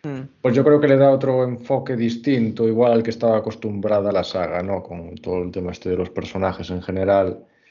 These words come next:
Speaker 1: Mm.
Speaker 2: Y bueno, es otro punto de vista, ¿por qué no? Sí, para innovar, digamos, ¿eh? Tiros de
Speaker 1: Mm,
Speaker 2: guión.
Speaker 1: mm. Claro, yo creo que en ese sentido, eh,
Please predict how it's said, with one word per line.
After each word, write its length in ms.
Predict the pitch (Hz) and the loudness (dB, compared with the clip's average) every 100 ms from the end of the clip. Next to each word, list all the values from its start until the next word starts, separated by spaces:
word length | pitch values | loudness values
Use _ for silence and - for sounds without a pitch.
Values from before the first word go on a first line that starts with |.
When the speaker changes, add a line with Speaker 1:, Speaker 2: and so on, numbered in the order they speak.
| _ _ | _ _
Speaker 1:
Mm. 160 | 139 120 - - | -14 -14 -16 -6
Speaker 2:
Y 60 | 123 | 0
bueno, 340 | 135 107 120 196 | 2 2 0 -2
es 80 | 139 | 0
otro 200 | 135 123 | 0 0
punto 240 | 120 113 101 | 0 2 2
de 100 | 101 | 2
vista, 360 | 120 - 95 - | 0 -2 -8 -8
¿por 140 | 113 110 | -6 -2
qué 80 | 113 | 0
no? 220 | 117 - - | 0 -4 -10
Sí, 340 | - 101 95 - - - | -12 -6 -6 -6 -12 -8
para 180 | 110 104 | -4 -2
innovar, 420 | 107 110 127 87 | 2 4 4 4
digamos, 420 | 98 117 - 85 - | 0 0 -2 -6 -14
¿eh? 260 | 90 - - - 156 | -14 -14 -18 -14 -8
Tiros 260 | 135 127 | -6 -6
de 80 | 175 | -8
Speaker 1:
Mm, 20 | |
Speaker 2:
guión. 220 | 185 131 127 | -8 -10 -10
Speaker 1:
mm. 120 | - _ _ _ _ - - - _ | -16 _ _ _ _ -20 -20 -20 _
Claro, 320 | 165 143 135 | 2 4 2
yo 220 | 147 151 143 | 2 0 0
creo 220 | 147 147 | -2 0
que 760 | 151 147 147 147 143 135 117 | 0 2 2 2 0 0 -2
en 80 | 143 | -4
ese 160 | 147 151 | -6 -6
sentido, 880 | 147 143 147 143 135 131 113 76 65 | -6 -4 -2 0 2 0 -2 -4 -6
eh, 240 | 52 | -8